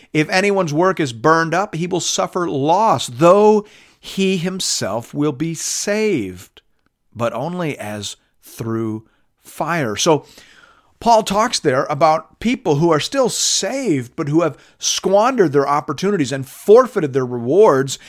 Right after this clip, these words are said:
and who will enter heaven like a naked man escaping from a fire. And that sounds like Reuben here, doesn't it?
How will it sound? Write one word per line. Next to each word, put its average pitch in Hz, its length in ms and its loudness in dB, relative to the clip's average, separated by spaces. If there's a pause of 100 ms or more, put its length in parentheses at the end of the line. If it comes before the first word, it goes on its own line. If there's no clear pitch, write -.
(160)
and 160 180 -4
who 185 160 2
will 180 300 0
enter 202 420 -2
heaven 165 460 -2
like 156 320 2
a 160 60 -2
naked 147 540 -2
man 127 380 -4
escaping 127 720 -6
from 113 240 -8
a 104 80 -10
fire. - 840 -14 (1400)
And 107 120 -14
that 147 140 -4
sounds 104 280 -6
like 131 180 -4
Reuben 226 280 2
here, 107 140 -8
doesn't 156 220 -8
it? 67 100 -18